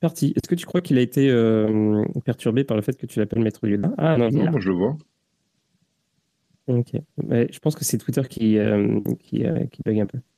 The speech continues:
Speaker 1: Alors, voilà. Mon intro, c'était, euh, « Le monde avance vite. Les dernières tendances technologiques sont en train de bouleverser notre rapport à l'autre et à la réalité. Un seul moyen d'engager le virage paradigmatique, apprendre.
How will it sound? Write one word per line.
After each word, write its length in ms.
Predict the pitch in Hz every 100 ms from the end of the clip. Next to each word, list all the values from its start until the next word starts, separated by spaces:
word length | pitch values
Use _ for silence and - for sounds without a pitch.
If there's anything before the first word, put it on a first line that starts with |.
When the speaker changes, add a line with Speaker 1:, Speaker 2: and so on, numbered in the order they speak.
| _ _ _ _ _ _ _ _ _ _
Speaker 1:
Alors, 200 | - 165
voilà. 280 | 107 123 - - -
Mon 180 | - 160
intro, 220 | 202 226
c'était, 240 | 220 180
euh, « 100 | 170
Le 120 | 160 160
monde 240 | 185 202
avance 340 | 156 151 151 131
vite. 340 | 185 - - 95 _ _ _ _ - -
Les 160 | 123
dernières 340 | 131 143 165 160
tendances 420 | 147 135 147 - -
technologiques 760 | - 147 151 131 123 135 143 113
sont 200 | - 120
en 80 | 117
train 180 | - 131
de 80 | 110
bouleverser 500 | 110 131 123 113 135
notre 260 | 110 - 101
rapport 500 | 101 123 - 127 117
à 60 |
l'autre 340 | 107 127 - - -
et 140 | 113
à 100 | 110
la 120 | 120
réalité. 720 | 104 113 127 113 104 - - - _ _ _ -
Un 120 | 139
seul 220 | - 151
moyen 400 | 135 127 127 139
d'engager 500 | 127 110 113 113 120
le 80 | 120
virage 460 | 107 110 113 120 - _
paradigmatique, 840 | - 113 110 107 110 123 139 131 - _ _ -
apprendre. 580 | 123 - 107 - -